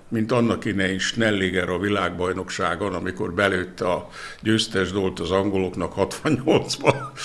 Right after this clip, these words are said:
az is a kilencvenedik perc harmadik harmadába tört, ezt megakadályozta.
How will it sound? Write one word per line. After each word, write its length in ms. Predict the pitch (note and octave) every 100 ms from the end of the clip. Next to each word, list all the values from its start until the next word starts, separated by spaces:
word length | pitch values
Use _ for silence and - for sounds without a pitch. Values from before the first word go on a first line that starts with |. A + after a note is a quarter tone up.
| - -
az 120 | C3
is 180 | C3 A#2+
a 100 | -
kilencvenedik 760 | B2+ G#2+ F#2 - G#2+ G2 G2
perc 280 | - G2 -
harmadik 460 | G#2 G2 F2+ F2 -
harmadába 580 | B2 C#3 C#3+ B2 A#2
tört, 360 | - - - -
ezt 160 | - -
megakadályozta. 1040 | F#2 D#2+ D#2+ C#2 - - - - - -